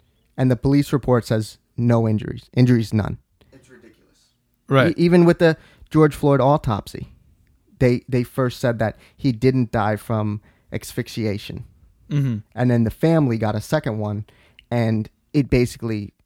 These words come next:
Speaker 1: said that that one that the police did was bullshit.
Speaker 3: Right.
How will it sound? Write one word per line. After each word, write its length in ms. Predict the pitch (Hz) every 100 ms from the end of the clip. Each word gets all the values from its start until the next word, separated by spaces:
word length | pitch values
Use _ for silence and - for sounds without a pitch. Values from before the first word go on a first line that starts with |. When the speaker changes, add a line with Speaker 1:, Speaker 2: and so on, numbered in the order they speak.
| _
Speaker 1:
said 280 | - 113 113
that 160 | 113
that 240 | 110 107 - _ _ _
one 240 | 117 117
that 100 | 110
the 60 | -
police 320 | - 120 117
did 200 | 101 101
was 140 | 104
bullshit. 380 | - 104 110 - - _ _ _
Speaker 3:
Right. 220 | - 110